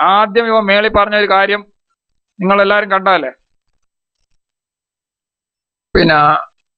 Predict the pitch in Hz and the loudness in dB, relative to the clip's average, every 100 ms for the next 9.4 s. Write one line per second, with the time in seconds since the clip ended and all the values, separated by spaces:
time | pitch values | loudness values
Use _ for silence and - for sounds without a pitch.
0 | _ 160 175 190 202 214 214 185 196 185 | _ -2 0 2 2 2 2 0 -2 -2
1 | 180 190 180 175 185 - 165 180 165 160 | 0 -2 0 -2 -4 -4 -2 0 -2 -2
2 | 147 - _ _ _ _ _ _ _ _ | -8 -14 _ _ _ _ _ _ _ _
3 | _ _ 165 160 156 143 139 - _ - | _ _ -2 0 0 0 -2 -6 _ -4
4 | 160 170 190 180 175 160 160 180 175 165 | -2 2 2 2 0 0 0 0 0 -2
5 | 139 139 147 175 175 170 190 190 196 190 | -2 -6 -4 -4 -2 0 0 0 -2 0
6 | 175 170 170 170 156 139 135 156 175 170 | 0 0 0 0 0 0 0 0 2 0
7 | 123 - _ - _ _ - 160 180 202 | -4 -10 _ -20 _ _ -2 0 0 -2
8 | 190 190 156 160 175 185 185 185 180 170 | -2 0 0 2 0 0 0 0 0 0
9 | 160 160 131 | 0 -2 -6